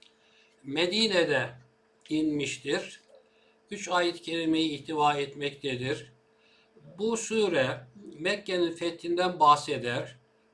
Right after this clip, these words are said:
Bu fetihle Müslümanlar kuvvetlenmiş, İslam Arap Yarımadası'nda yayılmış, şirk ve sapıklığın, e, tırnakları sökülmüştür.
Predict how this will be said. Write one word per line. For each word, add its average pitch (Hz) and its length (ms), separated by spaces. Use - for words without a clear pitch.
Bu 190 80
fetihle 185 560
Müslümanlar 175 720
kuvvetlenmiş, 160 1040
İslam 175 540
Arap 190 340
Yarımadası'nda 151 960
yayılmış, 143 680
şirk 202 460
ve 151 80
sapıklığın, 170 1040
e, - 20
tırnakları 160 640
sökülmüştür. 147 800